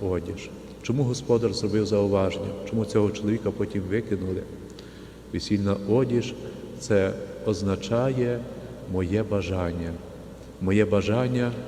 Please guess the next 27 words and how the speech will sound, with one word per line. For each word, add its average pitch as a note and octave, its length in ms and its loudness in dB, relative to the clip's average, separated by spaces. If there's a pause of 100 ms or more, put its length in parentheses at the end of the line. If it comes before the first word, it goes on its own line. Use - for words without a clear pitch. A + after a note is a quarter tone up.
(420)
бути A#2+ 440 4 (240)
з F#2 120 -4
Богом. F#2 480 0 (880)
І - 40 -6
коли G#2+ 480 6 (140)
я G#2 80 2
маю G#2 240 6
бажання A2 400 4
бути G#2+ 280 2
з F#2 60 -2
Богом, B2+ 400 2 (380)
я F#2+ 100 4
скидаю A2+ 520 2 (160)
стару A2 380 2 (140)
одіж, F#2 380 -2 (440)
я F#2+ 100 6
скидаю A2 440 4
стару A2 320 2
людину, G#2 420 4 (460)
я F2+ 100 4
скидаю A2 420 4
свої G#2+ 340 2
гріхи, G#2 520 2 (220)
йду G2 180 2
в F#2 180 -2
тайне A2 260 2
покаяння, A2 640 4